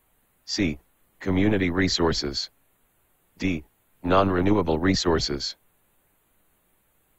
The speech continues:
Answer, D,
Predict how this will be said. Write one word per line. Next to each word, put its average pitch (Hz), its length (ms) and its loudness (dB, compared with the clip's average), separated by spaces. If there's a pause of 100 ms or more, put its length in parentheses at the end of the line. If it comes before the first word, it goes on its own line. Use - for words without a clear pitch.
(1000)
Answer, 95 460 0 (420)
D, 80 260 -4